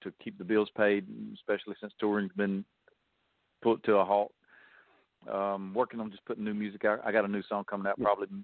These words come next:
Speaker 1: mid-August. Um,
Speaker 2: Mm-hmm.
Speaker 1: and then I'll have another song coming out about eight weeks after that one. Uh, the two songs that I'm really, really, really excited about. Um,
Speaker 2: Awesome.
Speaker 1: and, uh, this, as,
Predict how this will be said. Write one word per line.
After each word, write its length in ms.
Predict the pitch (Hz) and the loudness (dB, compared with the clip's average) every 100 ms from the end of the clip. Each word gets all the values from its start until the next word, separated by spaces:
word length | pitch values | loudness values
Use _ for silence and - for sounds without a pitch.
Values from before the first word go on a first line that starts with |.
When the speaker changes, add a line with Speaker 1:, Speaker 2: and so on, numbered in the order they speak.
| _ | _
Speaker 1:
mid-August. 640 | 101 101 101 101 98 101 - _ _ _ | -12 -4 2 4 4 2 -10 _ _ _
Um, 440 | 98 95 95 92 90 _ - - | -12 -8 -8 -10 -14 _ -16 -2
Speaker 2:
Mm-hmm. 180 | 139 131 104 _ | 2 2 0 _
Speaker 1:
and 140 | - 104 | -6 0
then 80 | 101 | 2
I'll 120 | 98 | 4
have 120 | 104 | 2
another 260 | 101 104 101 | 2 -2 -2
song 320 | - 104 101 98 - | 2 2 2 -2 -2
coming 220 | 104 104 | 0 2
out 300 | 104 104 - - - - - - | 4 2 0 -12 -14 -16 -14 -6
about 300 | 101 101 113 | 2 2 2
eight 120 | 107 | 0
weeks 200 | 101 101 | -2 2
after 220 | 104 90 | 0 0
that 200 | 95 107 | 2 2
one. 240 | 110 101 98 _ - | 2 -6 -10 _ -10
Uh, 120 | 98 | -8
the 100 | 92 - - | -8 -10 -2
two 140 | 147 139 | 0 2
songs 280 | 127 117 101 | 0 0 0
that 80 | |
I'm 360 | 104 101 101 110 | -4 -4 -8 -6
really, 360 | 131 127 113 107 | -2 0 0 -2
really, 260 | 110 113 | -2 -2
really 280 | 101 107 101 | -2 -2 -2
excited 440 | 101 - 107 101 | -4 2 4 4
about. 320 | 95 98 98 - _ _ _ _ _ _ - | 0 0 0 -2 _ _ _ _ _ _ -4
Um, 520 | 101 101 98 95 95 | 0 2 0 -4 -6
Speaker 2:
Awesome. 420 | 120 110 - 117 - _ _ _ _ | -2 -4 -4 -14 -16 _ _ _ _
Speaker 1:
and, 480 | 104 101 101 101 95 | -10 -4 -2 0 2
uh, 720 | 98 95 95 95 95 101 98 113 113 | 4 4 4 4 2 0 -4 -6 -8
this, 140 | 104 - - | -12 -12 -6
as, 220 | 127 110 | 2 2